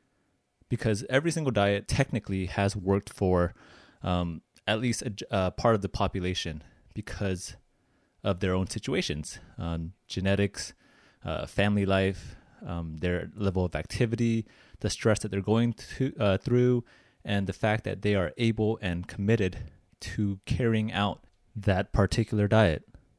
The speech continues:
So the main question that you have to ask yourself if you are thinking about going on a particular diet or starting a new way of eating is, can you commit to it? Can you commit to it for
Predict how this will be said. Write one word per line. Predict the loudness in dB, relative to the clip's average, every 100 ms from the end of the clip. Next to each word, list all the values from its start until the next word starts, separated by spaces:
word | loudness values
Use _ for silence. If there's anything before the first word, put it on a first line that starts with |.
| _
So | 4
the | 6
main | 6 4
question | 4 6 6 4
that | 2 2
you | 0
have | 2 0 -2
to | -2
ask | 0 0 -2
yourself | -2 0 2 0 -2 -4 0
if | 4
you | 4 6
are | 6 6
thinking | 4 0 2 0
about | 2 2 2 -2 -2
going | 2 4 2
on | 0 -2 0 -2 -6 -12 -20 _ -6
a | -2
particular | -2 0 0 0 2
diet | 4 4 4 2
or | 0
starting | 0 0 2 2 -2 -4
a | -2 0 0
new | 0 0
way | 2 0
of | 0 -2
eating | -2 0 0 -4 -10 _ _ _ -2
is, | 0 0 -4 -12 _ _ _ -8
can | -2 2 2 2
you | 2 2 2 0 -4 _ _ _ _ -4
commit | 0 0 0
to | -2
it? | -4 -8 -16 -20 _ _ _ _ _ -6
Can | 0 2
you | 2
commit | 2 2 2
to | 2 2
it | 2
for | 2 4 4